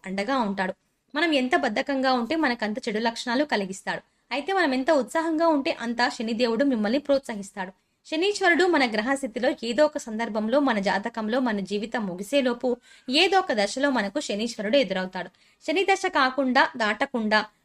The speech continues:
మనం జీవితం ముగించలేం. అంటే ప్రతి ఒక్క మనిషి జీవితంలో శని దశ అనేది ఉంటుంది. శని గ్రహం యొక్క ప్రభావానికి లోను కాక తప్పదు.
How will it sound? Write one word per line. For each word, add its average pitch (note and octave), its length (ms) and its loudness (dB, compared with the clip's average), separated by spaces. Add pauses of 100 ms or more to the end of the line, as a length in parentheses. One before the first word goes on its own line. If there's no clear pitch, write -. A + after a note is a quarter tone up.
(100)
మనం D#4+ 220 2
జీవితం C4 440 0
ముగించలేం. G#3 640 -4
అంటే G3+ 260 -4
ప్రతి A3+ 320 -2
ఒక్క D4+ 220 2
మనిషి A#3+ 320 0
జీవితంలో G3+ 600 -2 (260)
శని E4+ 220 0
దశ F#4 280 2
అనేది A#3+ 320 4
ఉంటుంది. G3 460 0 (200)
శని E4+ 300 0
గ్రహం F4+ 280 0
యొక్క D#4 180 0
ప్రభావానికి A#3 600 2
లోను A3+ 320 2
కాక - 200 -4
తప్పదు. F#3+ 400 -8